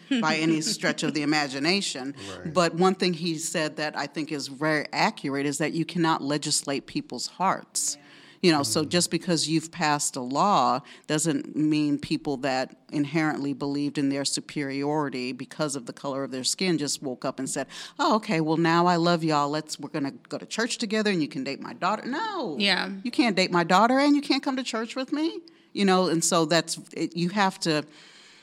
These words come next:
Speaker 1: that's why I think it just takes so long for, for us to see change. I believe people inherently can change
Speaker 2: Mm-hmm.
Speaker 1: if that's what you want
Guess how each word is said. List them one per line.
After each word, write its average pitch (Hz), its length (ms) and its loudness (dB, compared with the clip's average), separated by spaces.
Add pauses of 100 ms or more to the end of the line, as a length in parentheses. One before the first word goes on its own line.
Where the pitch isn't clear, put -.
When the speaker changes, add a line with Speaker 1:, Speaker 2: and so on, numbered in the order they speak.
(140)
Speaker 1:
that's 180 240 -2
why 170 180 6
I 156 40 2
think 156 260 -2
it 165 140 -6
just - 320 -6
takes 160 360 -4
so 156 280 2
long 147 500 2
for, - 300 -12 (220)
for 139 300 -2
us 139 200 -2
to 139 100 -6
see 143 220 -4
change. 151 420 -4
I 156 100 2
believe 160 380 -2
people 175 520 0
inherently 147 500 0
can 160 360 -2
change 202 580 -4
Speaker 2:
Mm-hmm. 160 260 -4
Speaker 1:
if 151 100 -4
that's 170 240 0
what 160 260 -4
you 151 400 -2 (240)
want 131 380 0